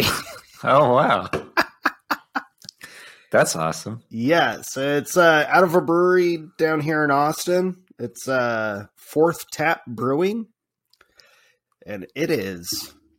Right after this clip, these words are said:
Speaker 1: this is a tasty I P A. I think you would dig this one quite a bit, man.
Speaker 2: Yeah? Okay. That's interesting.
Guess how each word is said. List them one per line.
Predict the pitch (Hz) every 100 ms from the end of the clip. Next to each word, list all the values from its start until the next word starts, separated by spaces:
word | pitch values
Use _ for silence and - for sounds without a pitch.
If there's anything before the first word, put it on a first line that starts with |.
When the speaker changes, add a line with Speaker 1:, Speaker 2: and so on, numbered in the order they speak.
| -
Speaker 1:
this | 139 196
is | 349
a | 427
tasty | - 220 220 220 196
I | 202
P | - 175
A. | 208 95
I | 123 180
think | 185 214 262 -
you | 135 180
would | 208 214 185 185
dig | 120 127 131
this | 139 143 -
one | 143 147
quite | - - - 107 135
a |
bit, | 123 156 156
man. | 107 117 135 _
Speaker 2:
Yeah? | 95 123 202 - _
Okay. | 143 - 120 139 _ _ _ _ _
That's | - 190
interesting. | 110 - 85 - 90 113